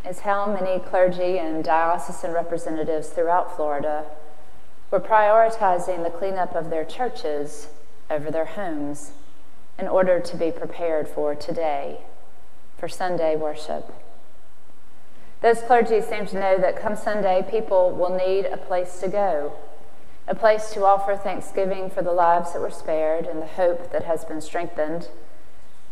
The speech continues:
and a place to grieve the losses that they have experienced. For the clergy, the church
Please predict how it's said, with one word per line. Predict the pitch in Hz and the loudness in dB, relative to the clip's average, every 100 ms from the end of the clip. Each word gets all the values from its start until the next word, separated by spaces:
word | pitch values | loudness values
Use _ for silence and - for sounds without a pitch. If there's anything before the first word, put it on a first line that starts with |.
| - | -2
and | 185 | -2
a | |
place | 170 202 190 190 | 0 4 4 2
to | - | 0
grieve | 180 190 185 180 | 2 4 4 2
the | 185 | 2
losses | 175 180 - 160 156 156 | 2 2 0 -2 -2 -2
that | 160 156 | -2 -2
they | 156 | -2
have | 151 151 147 | -2 -2 -2
experienced. | - - 165 151 143 143 - - - - - - - - - - - - - - - - - - - - - - - - - | -2 -2 0 0 -2 -2 -2 -2 -2 -2 -2 -2 -2 -2 -2 -2 -2 -2 -2 -2 -2 -2 -2 -2 -2 -2 -2 -2 -2 -2 -2
For | - | 0
the | 185 | 0
clergy, | 190 226 208 196 175 180 | 4 4 4 4 2 4
the | 180 | 2
church | 175 208 190 185 | 0 2 2 0